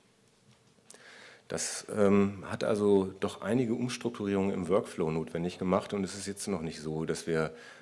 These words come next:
ähm, entspannt aufatmen,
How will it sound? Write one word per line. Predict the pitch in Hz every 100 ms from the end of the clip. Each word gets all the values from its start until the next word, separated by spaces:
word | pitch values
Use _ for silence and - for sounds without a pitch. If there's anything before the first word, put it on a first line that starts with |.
| - -
ähm, | 85 82 80 85 - - _ _ _ _ _ _ _ _ _ _ _ _ _ - -
entspannt | 95 - 95 98 -
aufatmen, | 95 107 120 123 120 117